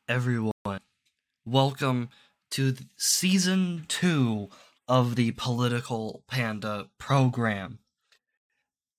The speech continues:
Gosh, does that feel kinda weird to say? Yes, if you, uh, don't know, uh, yes. The show has been gone for, uh, a little bit. I, I think, think we've been gone since what?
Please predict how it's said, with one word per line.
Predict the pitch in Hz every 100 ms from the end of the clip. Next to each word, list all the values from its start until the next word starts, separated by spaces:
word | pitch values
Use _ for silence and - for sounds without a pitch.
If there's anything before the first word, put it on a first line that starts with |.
| _
Gosh, | 175 156 117 - -
does | 123
that | 123 120
feel | - 117 104
kinda | - 175 180 151
weird | 147 143
to | 135
say? | - 202 190 - _ _ _ _ _ _ _
Yes, | - 147 - -
if | 123 -
you, | 127 123 117
uh, | 113 113 110 113 113
don't | 120 123 -
know, | 113 110 127 175 - -
uh, | 113 110
yes. | 135 160 - - - _ _ _ _ _ _ _ _ -
The |
show | 131 131 160
has | 165
been | 185 170
gone | 214 269 226 110 -
for, | _ 120 113 110
uh, | 110 107
a | 113
little | 117 113 110
bit. | 107 110 - - - _ _ _ _
I, | -
I | 117
think, | 127 139 139 _
think | 131 139 135
we've | 127
been | 123 120
gone | 110 110 113 113 113
since | - 110 101 107
what? | 101 90